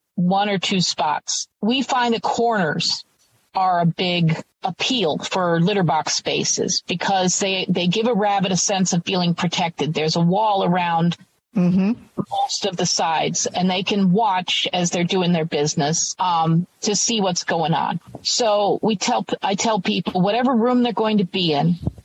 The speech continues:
Speaker 1: And it's like cats. If you've got, if they have access to more space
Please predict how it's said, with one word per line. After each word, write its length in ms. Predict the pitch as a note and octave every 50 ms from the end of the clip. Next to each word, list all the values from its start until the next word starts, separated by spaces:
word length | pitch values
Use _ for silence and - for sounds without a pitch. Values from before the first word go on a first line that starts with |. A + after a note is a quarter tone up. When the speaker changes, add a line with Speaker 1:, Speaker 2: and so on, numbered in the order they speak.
| _ - - - - - -
Speaker 1:
And 560 | A3 C4+ D4 C#4 A#3 G#3 G#3 G#3 A3 A#3 - - - - - - -
it's 180 | G#3+ F3+ -
like 200 | - G#3+ G#3+ A3+
cats. 580 | - - - - G#3 F#3 E3+ - - - - - - -
If 180 | - F#3+ F3 G3+
you've 200 | G#3+ A3+ - -
got, 220 | A#3+ A3+ E3+ F#3+
if 120 | G3+ F3+
they 120 | - A3 A#3
have 160 | B3 C4 A#3+
access 500 | B3+ A#3+ B3 B3 A#3+ - B3 A3+ A3+ -
to 120 | - - G#3+
more 340 | G#3 G3+ G3+ G#3 G#3+ A3+ A#3
space 840 | - - - - A#3 A3+ A3+ A#3 A#3+ A#3 - - - - - -